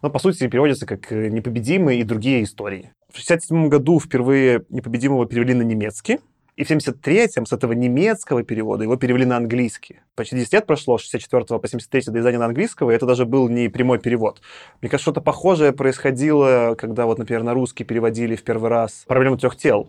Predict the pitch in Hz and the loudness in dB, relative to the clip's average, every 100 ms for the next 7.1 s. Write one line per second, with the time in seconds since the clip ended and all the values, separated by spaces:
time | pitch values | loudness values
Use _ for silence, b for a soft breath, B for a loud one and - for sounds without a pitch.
0 | _ 117 104 120 135 113 - 110 - - | _ -12 -4 0 0 -2 -2 -4 -4 -2
1 | 123 113 117 104 113 113 113 117 151 220 | -2 0 -6 -2 -2 0 0 0 2 2
2 | - 113 - 113 117 113 135 - 113 107 | 2 -2 -2 -4 -2 0 0 0 -2 -2
3 | B B B B _ _ _ 135 127 123 | B B B B _ _ _ 0 2 2
4 | 123 131 120 120 117 117 - - - - | 2 2 0 0 0 0 -4 -12 -18 -18
5 | B B B B 139 131 127 156 160 139 | B B B B 2 2 4 0 2 0
6 | 135 110 101 - 104 - - - 165 175 | 0 -2 -4 -6 -10 -12 -6 0 2 2
7 | 120 | -2